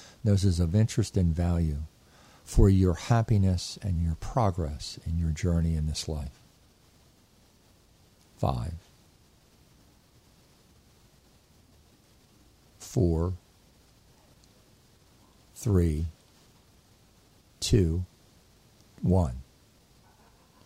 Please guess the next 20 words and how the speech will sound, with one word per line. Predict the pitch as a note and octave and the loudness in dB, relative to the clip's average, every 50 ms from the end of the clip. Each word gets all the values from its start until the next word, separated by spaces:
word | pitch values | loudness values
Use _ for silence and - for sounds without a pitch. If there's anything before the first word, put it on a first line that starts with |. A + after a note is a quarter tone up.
| _ _ _ _ _ _ _ _ _ _ | _ _ _ _ _ _ _ _ _ _
And | - F#2+ F2+ F2 E2 D#2+ D#2 E2+ F#2+ G#2+ A#2+ C3+ C#3+ C#3+ - - - - - - - _ _ _ _ _ _ _ _ _ _ _ _ _ _ _ _ _ _ _ _ _ _ _ _ _ _ - - - _ _ - | 0 2 4 4 4 4 4 4 4 4 4 4 2 0 -4 -10 -20 -20 -20 -20 -20 _ _ _ _ _ _ _ _ _ _ _ _ _ _ _ _ _ _ _ _ _ _ _ _ _ _ -20 -20 -20 _ _ 0
welcome | - F#2 D#2 - - F#2 | 0 0 2 2 2 2
back. | G2+ B2 C3+ B2 D2 - - - - _ _ _ _ _ _ _ _ _ _ _ _ _ _ _ _ - - - - - - - - _ - _ _ _ _ _ _ _ _ _ _ _ _ _ - | 2 2 0 0 -2 -6 -10 -20 -20 _ _ _ _ _ _ _ _ _ _ _ _ _ _ _ _ -20 -20 -20 -20 -20 -20 -20 -20 _ -20 _ _ _ _ _ _ _ _ _ _ _ _ _ 6
Remember | B2+ B2 C3 D3+ E3+ F3 C3+ G#2 A2 C3+ D3 - - - - - - - - - | 8 10 10 12 10 10 10 8 6 6 4 0 -4 -4 -2 -2 -2 -2 -4 -6
that | D3+ A#2+ A2 G#2 G#2+ | -2 0 0 0 2
you | G#2 G2+ A2 G#2+ | 4 4 4 4
can | - - A2 G2 F#2 F2+ F2+ - - - - - - - - - - - - - - - - - - - - - | 4 2 2 2 2 0 -4 -8 -12 -14 -16 -16 -18 -18 -18 -18 -18 -20 -20 -20 -20 -20 -20 -20 -20 -20 -20 -2
contact | - A2 G2+ G2+ G2 - A2+ G2+ G2+ - | 2 4 4 4 4 4 2 2 2 0
us | F#2 - - | -2 0 2
anytime | G2 F#2+ F#2+ F2+ - - F2+ F2 F#2 F2+ | 2 2 2 2 2 2 2 2 2 2
by | F2 E2 F2+ | 2 0 -2
going | - F#2+ F2+ F2+ | 0 0 0 0
through | E2+ - G#2 F#2 F2 | 0 0 0 0 2
our | E2 D#2 | 0 0
website. | D2+ D#2 E2 F#2+ G2 - - B2+ B2 C#3 D#3+ D#3+ - _ _ - - - - - _ _ | 0 0 0 0 0 0 0 2 2 2 0 -2 -6 _ _ -20 -20 -20 -20 -20 _ _
You | - F#2 | -2 0
can | - F2 - - | 0 -2 -2 2
email | G#2 G2+ G#2 F#2 E2+ E2+ E2+ F#2+ | 4 4 4 4 4 2 2 2
us. | A#2 B2 - - | 0 0 0 -2
That's | F2+ E2+ - - - - | -4 -4 -4 -6 -8 -10